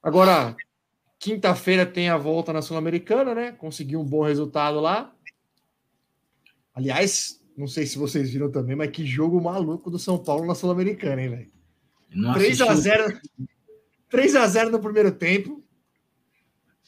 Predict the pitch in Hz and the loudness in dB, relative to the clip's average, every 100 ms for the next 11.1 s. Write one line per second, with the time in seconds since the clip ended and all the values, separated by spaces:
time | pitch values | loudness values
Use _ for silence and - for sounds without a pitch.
0 | 180 143 147 139 - - 175 180 214 143 | -20 -20 -14 -14 -14 -6 -4 0 0 -2
1 | 120 160 147 208 208 160 165 202 185 208 | -2 -2 4 4 4 0 0 0 2 0
2 | 226 214 190 - 185 226 226 220 208 226 | 0 -2 -4 0 2 2 0 -6 -2 -2
3 | 233 196 - 226 247 - 214 185 - - | 0 -4 0 2 2 2 2 2 -2 -6
4 | 175 151 - 120 - _ _ _ 208 214 | -4 -4 -8 -14 -14 _ _ _ -2 2
5 | 226 220 170 135 165 165 131 214 - 220 | 4 6 6 2 0 0 0 0 0 -2
6 | 214 - 185 - 196 185 165 127 170 160 | -4 -4 -6 -4 -4 -2 -6 -4 -6 -6
7 | 151 151 127 143 151 135 123 - - - | -8 -12 -8 -4 -4 -4 -10 -16 -20 -20
8 | - - _ _ _ _ _ 139 143 160 | -20 -20 _ _ _ _ _ -8 -6 -8
9 | 160 180 180 185 196 208 214 220 269 269 | -10 -2 0 2 2 2 0 2 2 0
10 | 262 190 202 190 190 143 170 151 127 151 | 0 0 0 -2 -6 -8 -6 -6 -6 -6